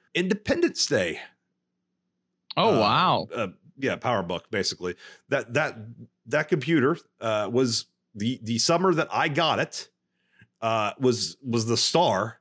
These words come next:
Speaker 1: saved the world in Independence Day, and saved, uh, Tom Cruise's life in Mission Impossible. And, uh, I brought it to school the, the following year and got mocked mercilessly for this being this w-, weird freak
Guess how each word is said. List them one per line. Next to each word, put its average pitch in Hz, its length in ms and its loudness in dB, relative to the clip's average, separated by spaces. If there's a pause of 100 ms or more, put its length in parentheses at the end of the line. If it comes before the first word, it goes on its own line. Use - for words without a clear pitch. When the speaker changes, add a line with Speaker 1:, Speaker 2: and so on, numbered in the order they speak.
(120)
Speaker 1:
saved 175 340 2
the 175 80 2
world 147 340 4
in 117 120 0
Independence 117 580 -2
Day, 90 300 -4
and 104 120 -8
saved, 139 520 -2 (120)
uh, 95 340 -6 (920)
Tom 135 200 -2
Cruise's 104 380 -2
life 110 540 -4
in 95 100 -12
Mission 107 280 -4
Impossible. 82 640 -8 (380)
And, 120 280 -2
uh, 107 420 0 (300)
I 127 100 0
brought 165 240 2
it 143 80 -8
to 147 100 -6
school 302 340 2
the, 107 220 -4
the 123 100 -4
following 131 400 0
year 151 220 2
and 127 120 -2
got 143 200 0
mocked 151 320 2
mercilessly 131 880 -2
for 120 400 -6
this 120 160 -8
being 135 300 -6
this 113 180 -8
w-, 127 400 -6
weird 131 340 -2
freak 151 360 -4